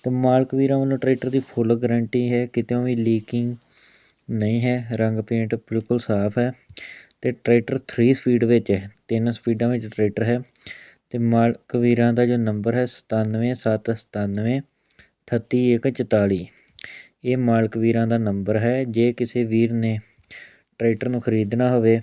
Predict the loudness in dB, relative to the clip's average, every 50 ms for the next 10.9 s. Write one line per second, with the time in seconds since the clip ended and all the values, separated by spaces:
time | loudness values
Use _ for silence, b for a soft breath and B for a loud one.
0 | -2 _ -8 -4 0 0 0 0 2 0 0 0 0 -2 -2 2 2 4 4 4
1 | 2 2 0 -2 -2 -2 -2 -2 0 0 0 -2 -2 -2 -2 -4 -4 -4 -2 -2
2 | 0 -2 -2 -2 -6 -6 -6 -6 -6 -6 -6 -6 -4 -4 -4 -4 -4 -4 -4 -4
3 | -4 -8 -6 -6 -6 -4 -2 -2 -2 -2 -2 -4 -4 -2 -2 -4 -4 -6 -8 -8
4 | -8 B B B B B B B B B _ _ 0 0 0 0 0 -2 -2 0
5 | 2 2 2 4 2 2 2 0 0 0 0 0 0 0 0 0 0 2 2 0
6 | 0 -2 -4 -4 -2 0 0 2 2 0 -2 b b b b _ _ _ _ _
7 | _ _ _ _ _ _ _ _ _ _ _ b b b b b b b _ -10
8 | -4 0 2 4 4 4 2 0 0 4 4 4 4 4 2 0 0 0 0 0
9 | 0 0 -2 -2 -2 -2 -2 0 2 2 2 2 2 0 0 0 0 0 0 0
10 | -2 -2 -2 -2 -2 -2 -2 -2 -2 -2 -2 0 2 2 2 2 0